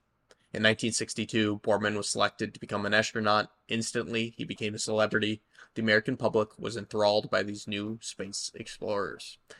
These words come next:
Borman's first mission was Gemini seven with Lovell. The pair quickly grew admiration for each other. It was a suc-, it was a success and a major step in space exploration for America.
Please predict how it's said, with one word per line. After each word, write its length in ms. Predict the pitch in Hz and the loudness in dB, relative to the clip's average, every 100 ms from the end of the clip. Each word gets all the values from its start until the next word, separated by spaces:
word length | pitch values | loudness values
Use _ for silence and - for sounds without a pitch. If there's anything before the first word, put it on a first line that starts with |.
| - _ | -20 _
Borman's 300 | 117 117 113 | 4 4 2
first 260 | - 117 - | 2 2 2
mission 360 | 117 - 127 - | -2 -2 -4 -6
was 140 | 113 | -4
Gemini 340 | - 101 104 | 2 2 2
seven 380 | 101 - 107 107 | 2 2 2 0
with 140 | 104 113 | -2 2
Lovell. 380 | 117 117 110 - - _ - | 4 4 0 -8 -20 _ -10
The 60 | 98 | 4
pair 220 | 107 104 | 6 4
quickly 440 | - 127 135 120 - | 2 2 4 2 2
grew 160 | 110 | 0
admiration 600 | 101 107 104 104 107 - | 4 4 4 0 0 -4
for 140 | 107 110 | -4 -6
each 140 | 98 | 0
other. 360 | 107 104 104 101 - | 2 2 0 -4 -10
It 60 | |
was 120 | 104 | -6
a 80 | 110 | -4
suc-, 420 | - 135 - - - _ | -2 -2 -2 -6 -10 _
it 60 | 120 | 2
was 240 | 127 131 | 6 6
a 120 | 120 107 | 4 0
success 720 | - 98 - 139 127 - - | -2 -2 4 6 6 2 -6
and 120 | 107 | -4
a 20 | 104 | 0
major 280 | 104 101 | 0 0
step 320 | 120 113 104 - | -2 2 0 -2
in 100 | 127 | -8
space 320 | 110 - 101 - | -6 -6 -6 -6
exploration 680 | 107 - 110 110 113 117 110 | -6 -6 0 0 0 -6 -6
for 180 | - | -6
America. 520 | 104 - 107 104 - | -6 -2 -2 -2 -8